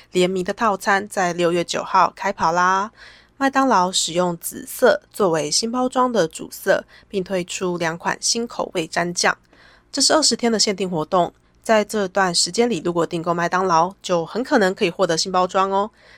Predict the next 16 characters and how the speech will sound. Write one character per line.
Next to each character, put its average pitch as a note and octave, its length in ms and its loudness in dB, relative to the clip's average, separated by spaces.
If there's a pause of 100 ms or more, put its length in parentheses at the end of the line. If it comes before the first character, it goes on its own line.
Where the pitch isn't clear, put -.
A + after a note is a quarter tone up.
(100)
但 G#3 320 0
如 A3 100 0
果 B3 80 2
没 F#3 140 0
有 A#3+ 140 2
也 F3 80 0
没 C#3+ 160 -10
关 E3 200 -4
系 - 200 0
啦， - 240 0 (200)
毕 A#3+ 140 -2
竟 A#3 240 -4
知 G#3+ 120 -6
道 G3+ 240 2
自 F#3+ 180 -16
家 F#3+ 200 0